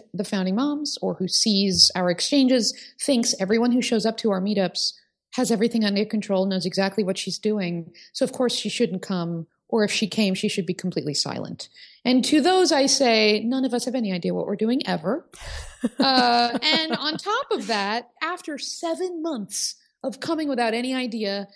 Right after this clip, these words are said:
Speaker 1: she now runs a wildly successful branding firm because she figured out that everybody else at the table didn't know anything about branding. And to her, it came so naturally, she didn't think to put it in a business form. So that was a nice small
Speaker 2: Oh, that's
Speaker 1: success
Speaker 2: fascinating
Speaker 1: story.
Speaker 2: because she figured it out by being in a community and figuring out what that community needed.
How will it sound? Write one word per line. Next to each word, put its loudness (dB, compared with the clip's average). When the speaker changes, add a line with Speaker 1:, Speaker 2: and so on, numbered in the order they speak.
Speaker 1:
she -8
now 0
runs 0
a 0
wildly -2
successful -4
branding -4
firm -6
because -4
she -4
figured 0
out 2
that 0
everybody -2
else 0
at -4
the -10
table -2
didn't -4
know -2
anything -2
about 2
branding. 0
And -4
to -6
her, 2
it -2
came -6
so -4
naturally, -2
she -6
didn't -4
think -2
to -4
put -2
it 2
in -2
a -4
business -4
form. -10
So 2
that 4
was 4
a 2
nice 2
small 2
Speaker 2:
Oh, 2
that's 0
Speaker 1:
success 0
Speaker 2:
fascinating 4
Speaker 1:
story. 2
Speaker 2:
because 2
she -2
figured -2
it -2
out 0
by 2
being 0
in 0
a -2
community -2
and -2
figuring -4
out -4
what -4
that -8
community -6
needed. -2